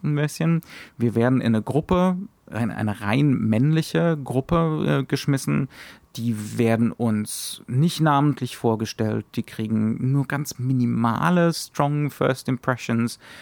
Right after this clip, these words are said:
Das ist so, wie wenn man tatsächlich so einen ersten Tag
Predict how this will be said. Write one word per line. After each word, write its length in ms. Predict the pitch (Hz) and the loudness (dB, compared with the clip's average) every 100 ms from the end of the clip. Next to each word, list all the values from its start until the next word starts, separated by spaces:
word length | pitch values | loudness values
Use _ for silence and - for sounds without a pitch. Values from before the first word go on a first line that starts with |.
| - | -6
Das 140 | - 165 | -2 0
ist 140 | 220 | 2
so, 80 | 370 330 | 0 2
wie 200 | 320 285 | 2 2
wenn 120 | 226 | 2
man 160 | 196 | 2
tatsächlich 560 | 180 160 180 - 120 - | 0 -2 -2 0 -2 0
so 80 | 131 | 0
einen 80 | 127 | 2
ersten 280 | 135 - | 0 0
Tag 300 | 143 156 - | -2 -2 -4